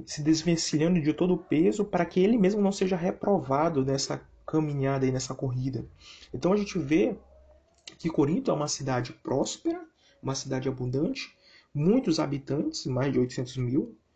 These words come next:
habitantes, segundo a história, e por isso que a gente entende que, ah, o método missiológico de Paulo era de ir em grandes cidades, porque conquist-, é, pregando o evangelho a grandes cidades, e a, as pessoas que ali estavam visitando ou passando por ali,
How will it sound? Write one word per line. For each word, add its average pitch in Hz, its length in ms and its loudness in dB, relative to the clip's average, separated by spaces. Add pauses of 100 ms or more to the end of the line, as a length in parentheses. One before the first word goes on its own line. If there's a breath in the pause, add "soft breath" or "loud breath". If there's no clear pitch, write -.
(220)
habitantes, 127 720 -2 (100)
segundo 123 440 -2
a - 20 -2
história, 156 540 -4 (460 loud breath)
e 170 720 0
por - 100 4
isso 262 140 2
que - 80 2
a 185 40 4
gente 185 220 2
entende 180 320 -2
que, - 320 2 (380)
ah, 147 240 0
o 151 80 2
método 139 640 0
missiológico 131 680 0
de 123 80 -4
Paulo 220 440 -2 (300 soft breath)
era 143 180 4
de 143 140 0
ir 165 40 6
em 165 120 2
grandes 156 300 0
cidades, 147 480 -2
porque 143 480 -4 (420 soft breath)
conquist-, 165 500 -2
é, 147 160 4
pregando 151 400 0
o 262 40 2
evangelho 143 360 0
a 127 40 0
grandes 127 240 -2
cidades, 143 440 -4
e 131 60 0
a, 127 160 -4 (100)
as - 140 -4
pessoas - 300 -2
que 175 260 2
ali 147 240 0
estavam 131 360 -4
visitando 131 560 -2
ou 160 60 -2
passando 127 320 -6
por 127 140 -6
ali, 160 240 0